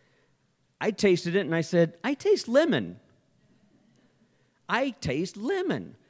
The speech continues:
And I looked at the woman when she came around, the, the ho-, the hostess, I said, "Yeah, I taste lemon. Is there lemon in this?" And she was like,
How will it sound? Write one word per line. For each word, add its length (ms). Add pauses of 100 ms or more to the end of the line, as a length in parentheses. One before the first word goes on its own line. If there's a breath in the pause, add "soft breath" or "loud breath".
(140 soft breath)
And 160
I 80
looked 200
at 100
the 80
woman 380
when 100
she 80
came 240
around, 220
the, 100
the 200
ho-, 200
the 160
hostess, 400
I 80
said, 240
"Yeah, 140
I 80
taste 320
lemon. 400
Is 100
there 160
lemon 400
in 140
this?" 260 (220 loud breath)
And 100
she 80
was 120
like, 160